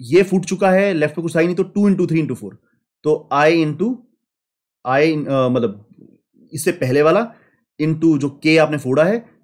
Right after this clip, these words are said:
into इसके बाद वाला, I minus one, ये है I minus one into जो आपने के वाला फोड़ा, into J plus one। यहीं समझ में आया होगा, दोबारा से बात करते हैं। <clears throat>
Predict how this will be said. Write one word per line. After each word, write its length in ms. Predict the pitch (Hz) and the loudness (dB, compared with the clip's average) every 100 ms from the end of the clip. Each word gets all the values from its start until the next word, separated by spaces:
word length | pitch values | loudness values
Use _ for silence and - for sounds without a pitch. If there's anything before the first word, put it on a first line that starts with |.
| _ | _
into 360 | 151 160 175 165 | -4 -2 0 -2
इसके 200 | - 151 | -2 -4
बाद 180 | 117 87 | -4 -6
वाला, 260 | 69 - _ _ _ _ 131 | -12 -18 _ _ _ _ -2
I 140 | 143 | 0
minus 340 | 143 143 135 | 0 -2 -4
one, 180 | 160 226 226 _ _ _ _ _ - _ | -2 -2 -4 _ _ _ _ _ -20 _
ये 120 | 123 | -8
है 120 | 127 - | -6 -4
I 200 | 120 127 | -4 -2
minus 320 | 131 131 127 | -2 -6 -4
one 200 | 147 226 - _ _ _ _ _ _ _ | -4 -4 -6 _ _ _ _ _ _ _
into 340 | 143 139 151 143 | -4 -2 -2 -2
जो 120 | 131 | -2
आपने 180 | 131 127 | -2 -4
के 160 | 135 | -2
वाला 160 | 127 131 | -2 -2
फोड़ा, 440 | 123 120 180 233 - _ _ - | -2 -2 -2 -2 -10 _ _ -6
into 260 | 147 151 185 | -4 -2 -2
J 100 | 131 | -2
plus 280 | 113 - - | -4 -8 -14
one। 100 | - - _ _ _ _ _ _ _ | -14 -20 _ _ _ _ _ _ _
यहीं 240 | 131 131 156 | -6 -4 -2
समझ 180 | 156 147 | -2 -2
में 100 | 156 | -2
आया 100 | 151 | -2
होगा, 280 | 147 202 160 | -4 -6 -6
दोबारा 200 | 123 120 | -4 -4
से 80 | 110 | -6
बात 160 | 101 | -12
करते 200 | 90 - | -16 -20
हैं। 140 | 73 _ _ _ _ _ _ _ _ - | -20 _ _ _ _ _ _ _ _ 0
<clears throat> 500 | - - - - _ | 2 2 0 -4 _